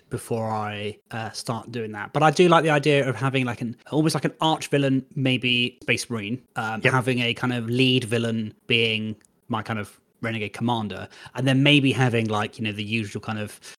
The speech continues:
Speaker 1: um, slightly more frail but mentally, uh, you know, like a, a, the, the wizard psychic, let's say, you know, the, the
Speaker 2: Yeah.
Speaker 1: psychic,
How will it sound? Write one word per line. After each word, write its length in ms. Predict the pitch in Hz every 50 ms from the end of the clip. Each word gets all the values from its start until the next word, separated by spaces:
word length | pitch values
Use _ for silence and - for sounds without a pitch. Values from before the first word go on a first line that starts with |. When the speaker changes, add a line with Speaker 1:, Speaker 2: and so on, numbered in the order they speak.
| - -
Speaker 1:
um, 520 | 107 107 107 107 101 101 104 104 110 117 - _ -
slightly 380 | - - 135 123 123 110 117
more 180 | 117 113 113 110
frail 480 | - - - 127 120 113 110 104 107 107
but 260 | 104 117 110 110 - _ -
mentally, 680 | 135 123 113 117 113 - 120 107 107 104 104 101 - _ -
uh, 340 | - 107 107 107 104 104 107 -
you 100 | 117 113
know, 140 | 101 101
like 160 | 104 107 - -
a, 160 | 110 104 107
a, 80 | - 113 107 - - -
the, 180 | 117 98 113 - -
the 100 | - 131
wizard 320 | 117 127 139 - 120 110
psychic, 560 | - - 135 120 113 110 - - 98 - - - -
let's 180 | - 110 101 -
say, 240 | - 110 98 95 104
you 120 | 110 113
know, 80 | 110 107
the, 160 | 95 113 113
the 120 | 107 123
Speaker 2:
Yeah. 60 | 120
Speaker 1:
psychic, 640 | - - - 113 113 127 - - 120 107 - -